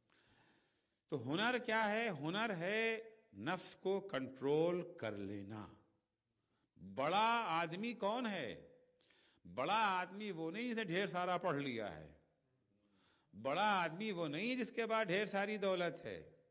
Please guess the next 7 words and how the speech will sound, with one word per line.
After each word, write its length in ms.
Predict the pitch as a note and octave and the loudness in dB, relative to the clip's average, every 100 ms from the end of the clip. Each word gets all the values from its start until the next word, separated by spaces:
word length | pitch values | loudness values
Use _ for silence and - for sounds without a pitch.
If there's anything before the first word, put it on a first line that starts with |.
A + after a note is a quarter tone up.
| _ _ _ _ G#2+ B2 D3 | _ _ _ _ -16 -14 0
बड़ा 320 | G#3+ A#3+ C#4+ C#4+ C4 | 2 4 4 4 4
आदमी 400 | G#3+ F#3+ E3+ F3+ D3+ | 4 2 0 -4 -4
वो 220 | D#3 A3+ | -2 0
है 240 | G#3 B3 | 2 2
जिसने 400 | B3 F#3 F3+ F3+ | 0 -4 -4 -2
अपने 360 | E3 - F3 F#3+ | -2 -2 -6 -6
नफ्स 680 | D3 C#3+ F3+ A#3+ C4 C4 | -4 -4 0 2 2 0